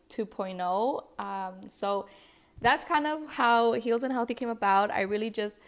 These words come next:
was so overwhelmed of all the good things that were happening in my life, and waking up and just feeling good about myself and who I am as a person, feeling proud of the person that I am, and looking back and saying, "Damn, I really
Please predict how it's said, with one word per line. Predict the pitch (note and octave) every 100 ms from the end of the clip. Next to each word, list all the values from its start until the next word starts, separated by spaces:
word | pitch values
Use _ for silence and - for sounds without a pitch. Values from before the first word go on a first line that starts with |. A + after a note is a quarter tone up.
| _ _
was | G#3 A#3
so | G#3+
overwhelmed | G#3+ A3+ G#3 F#3+ A3 A3+
of | G#3+ -
all | G3 G3+
the |
good | G3+ G3+ A3
things | G#3+
that | G#3
were | G3+
happening | G3+ G3+ G#3+ G#3
in | G3
my | G3
life, | F#3 G3+ G#3 G#3 - -
and | G3+ G3 F#3 F#3 - _ _ _ -
waking | A#3+ D4+ B3
up | B3 A#3+
and | A#3
just | A3 -
feeling | A3+ G#3
good | G3+
about | A3 A3 G3+
myself | G3 - G#3 A3+ A3
and | G3
who | G#3+
I | G#3+
am | G#3 G#3
as | A3
a | A3+
person, | - - G#3 - A#3+ A#3+ A#3
feeling | A3 G#3
proud | G3+ G3+
of | G3+
the | G3+
person | - F#3+ G3+
that |
I | G3+
am, | G3 G3+ G#3 A#3+ - - - -
and | G#3+ G#3
looking | G#3 B3+ A3+
back | - G3 A3+ B3
and | A#3 G3
saying, | G#3+ G#3 G#3 _ _ _ _
"Damn, | - A3 G3+ G3+
I | G3+
really | G3 G3 G#3 A#3 A3+